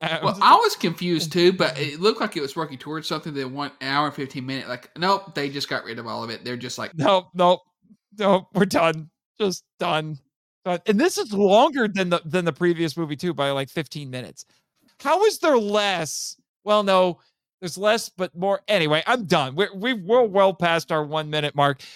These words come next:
Speaker 1: So anyway, thank you for <laughs> listening to Henshin Men, a Tokusatsu Appreciation Podcast. You can find links to all of our social media in the description of this episode.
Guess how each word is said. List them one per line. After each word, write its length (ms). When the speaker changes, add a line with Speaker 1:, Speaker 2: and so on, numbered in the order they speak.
Speaker 1:
So 240
anyway, 460
thank 320
you 100
for 180
<laughs> 20
listening 600
to 280
Henshin 600
Men, 200
a 80
Tokusatsu 600
Appreciation 600
Podcast. 840
You 180
can 140
find 340
links 240
to 120
all 280
of 80
our 120
social 320
media 340
in 80
the 80
description 540
of 120
this 160
episode. 500